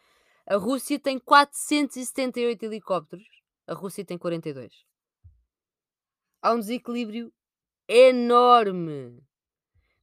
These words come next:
Neste momento, na Rússia, não estão a deixar sair pessoas entre, homens entre os dezoito anos e os sessenta, sessenta e cinco, não tenho a certeza, porque já estão a ver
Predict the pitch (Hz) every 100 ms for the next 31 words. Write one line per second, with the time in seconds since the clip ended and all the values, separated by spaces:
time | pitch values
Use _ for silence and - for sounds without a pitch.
0 | - 277 - 277 277 254 - 240 233 214
1 | 196 - 196 220 220 277 277 247 254 -
2 | 233 - 208 190 170 160 208 _ _ _
3 | _ _ - 240 202 185 240 - _ _
4 | _ _ _ _ _ - 233 214 185 165
5 | - 180 196 220 226 214 190 190 - -
6 | 208 226 - 202 208 226 202 220 - 202
7 | - - 190 202 247 - - 208 196 180
8 | 214 220 202 190 202 190 185 170 165 160
9 | 190 _ _ _ _ 208 220 262 254 -
10 | 262 233 247